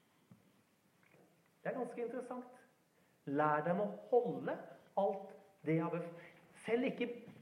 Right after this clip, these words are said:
selv ikke i misjonsbefalingen står det noe om tro. Det står, «Lær dem å holde alt det jeg har befalt dere.» Så hva er det Jesus har befalt da?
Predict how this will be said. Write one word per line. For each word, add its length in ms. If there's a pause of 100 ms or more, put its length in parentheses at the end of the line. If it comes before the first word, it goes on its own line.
selv 240
ikke 160
i 60
misjonsbefalingen 1040
står 240
det 100
noe 140
om 160
tro. 320 (3250)
Det 180
står, 260 (400)
«Lær 320
dem 160
å 60 (160)
holde 340 (640)
alt 320
det 80
jeg 80
har 80
befalt 460
dere.» 180 (1900)
Så 160
hva 200 (280)
er 140
det 80 (420)
Jesus 400
har 180
befalt 480
da? 120